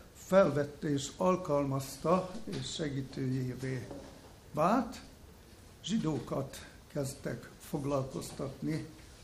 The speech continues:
abban a gyárban, és mivel foglalkoztatta őket,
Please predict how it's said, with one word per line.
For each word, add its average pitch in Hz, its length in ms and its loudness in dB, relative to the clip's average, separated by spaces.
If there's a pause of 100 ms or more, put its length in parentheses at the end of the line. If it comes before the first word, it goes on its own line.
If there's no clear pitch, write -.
(140)
abban 131 320 0
a 117 140 -4
gyárban, 202 840 8 (1160)
és 151 260 -2 (580)
mivel 131 520 6 (800)
foglalkoztatta 175 1200 12
őket, 196 480 10